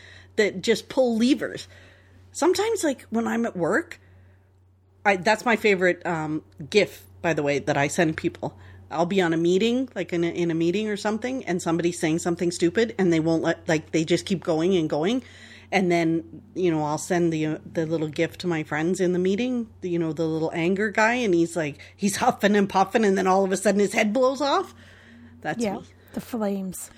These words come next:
Speaker 1: But I don't wanna be him.
Speaker 2: Who, who, who you're gonna be? Who are you gonna pick?
Speaker 1: I wanna
Speaker 2: Joy.
Speaker 1: be Joy.
Speaker 2: Yeah, I know
Speaker 1: I,
Speaker 2: that.
Speaker 1: I wanna
Speaker 2: You're
Speaker 1: be
Speaker 2: gonna pick
Speaker 1: Joy.
Speaker 2: Joy.
Speaker 1: Yeah, I wanna be Joy. If I could be Joy, I'd be so happy.
Speaker 2: Because you always, you always have hope that there's always joy.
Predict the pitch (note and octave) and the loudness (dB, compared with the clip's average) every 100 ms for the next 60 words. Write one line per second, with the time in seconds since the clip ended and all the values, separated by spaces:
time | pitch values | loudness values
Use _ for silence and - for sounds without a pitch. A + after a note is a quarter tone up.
0 | - - B3 A#3 A#3+ C4 A#3 G3+ F#3+ D3+ | -4 2 4 6 6 6 4 4 0 -4
1 | B2 - - - - _ - - - _ | -8 -12 -20 -20 -20 _ -20 -20 -20 _
2 | - C#4 C#4+ B3 B3+ C4 C4 C4 B3 A#3+ | -2 0 2 4 4 4 2 4 4 4
3 | G#3 A#3 F#3+ B3+ A#3+ A#3 A3 A3 B3 C4+ | 2 -2 -2 -2 0 0 0 2 2 4
4 | E4+ F4 D#4+ A#3+ C#4+ A4 - B3 A3 A#3 | 6 6 4 4 2 0 -2 0 2 4
5 | A3+ G3+ A#3+ B3 D#4 G4 C4 F3+ E3 D#3 | 4 4 4 6 6 6 2 2 0 0
6 | F#3+ - - A#3 C4 C4 C4+ A3+ G3 F3 | -2 -4 -2 0 2 2 0 -2 -4 -2
7 | D3+ E3 B3 B3 B3+ B3 G#3 G#3 F3 E3+ | -2 -2 -4 -4 -4 -4 -2 0 2 2
8 | F3 G3+ G3 G3+ F3+ E3+ A3+ - A#3+ C#4 | 0 -4 -8 -6 -4 -4 -4 -2 2 2
9 | C4 D4 C4 C4 C4+ - - - A#3+ C4 | 2 2 4 4 0 -4 -14 -4 -4 -2
10 | C4 A#3+ B3 B3+ - A#3+ - B3 G#3+ - | 0 0 0 -2 -2 -6 -4 -6 -6 -8
11 | A3 G3+ A3+ G3 A3+ G#3+ G#3 A3 G#3 - | -10 -6 -6 -6 -4 -2 0 0 -2 -6
12 | A3 | -2